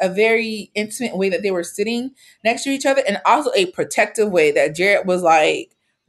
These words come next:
the body was very protective because they know, they know that they're gonna play these clips. And even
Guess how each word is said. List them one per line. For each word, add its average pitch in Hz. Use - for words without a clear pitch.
the 175
body 220
was 208
very 180
protective 196
because 349
they 494
know, 190
they 349
know 240
that 208
they're 226
gonna 240
play 185
these 220
clips. -
And 196
even 190